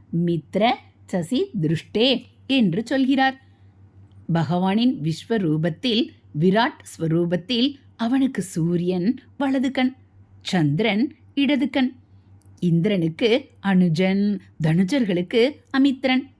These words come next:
என்றெல்லாம் வாமனாவதாரத்தை நினைவூட்டிய, நினைவூட்டியதன் தொடர்ச்சியாக வாமன பிரம்மச்சாரி திரிவிக்ரமனாக விஸ்வரூபம் எடுத்து சந்திர சூரியர்களை கண்களாக காட்டியதையும்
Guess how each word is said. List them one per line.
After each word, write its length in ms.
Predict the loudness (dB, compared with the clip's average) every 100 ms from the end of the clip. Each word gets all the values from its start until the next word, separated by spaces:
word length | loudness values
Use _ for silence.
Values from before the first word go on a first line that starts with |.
| -8
என்றெல்லாம் 680 | -4 -4 -4 -6 -4 -4 -4 -6 -18 -10
வாமனாவதாரத்தை 1120 | -6 -2 -2 0 0 0 -2 -4 -4 -4 -2 0 -2 -6 -8
நினைவூட்டிய, 760 | -2 2 2 2 0 -2 -2 -2 -2 -6 -16 -20 -4
நினைவூட்டியதன் 840 | 0 0 0 -4 -4 -6 -4 -4 -6
தொடர்ச்சியாக 680 | -6 -8 -4 -2 0 -2 -4 -8 -12 -10 -4
வாமன 520 | -2 0 2 2 2 -2 -8 -8
பிரம்மச்சாரி 760 | -6 0 0 0 -2 -2 -2 -2 -4 -10 -20 -20
திரிவிக்ரமனாக 960 | -4 0 0 0 0 0 0 -2 -2 -2 -4 -6 _ -8
விஸ்வரூபம் 720 | -6 -6 -2 0 0 0 0 0
எடுத்து 380 | 0 -2 -2 -4 -6 -20 _
சந்திர 460 | -4 0 0 0 -2
சூரியர்களை 720 | -2 0 2 0 0 0 0 -2 -8 -12
கண்களாக 760 | 0 2 2 0 -2 -2 -4 -4
காட்டியதையும் 760 | -4 -4 -4 -4 -2 -2 -2